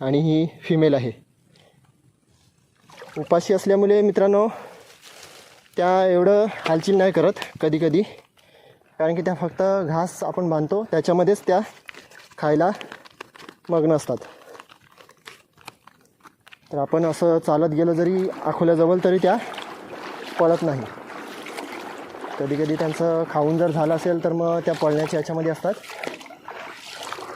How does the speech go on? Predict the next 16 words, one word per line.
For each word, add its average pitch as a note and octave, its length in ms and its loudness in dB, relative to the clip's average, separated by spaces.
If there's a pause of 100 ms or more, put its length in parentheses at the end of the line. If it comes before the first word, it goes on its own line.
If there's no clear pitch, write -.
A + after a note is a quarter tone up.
(760)
पाणी C#3+ 200 0
कमी E3 260 0
झालं E3+ 180 2
आहे, F#3+ 80 2 (500)
भरपूर E3 260 -6
पाणी E3+ 220 -2
कमी E3 200 -2
झालं F3+ 140 0
आहे F3 100 -2
आणि E3+ 80 -2
आपल्याला E3 360 -2 (720)
पटापट D#3+ 300 -2 (1900)
आखोले E3 320 -2
उचलायला D3 320 0
लागतील. B2 280 -8 (1500)
चला B2 280 -10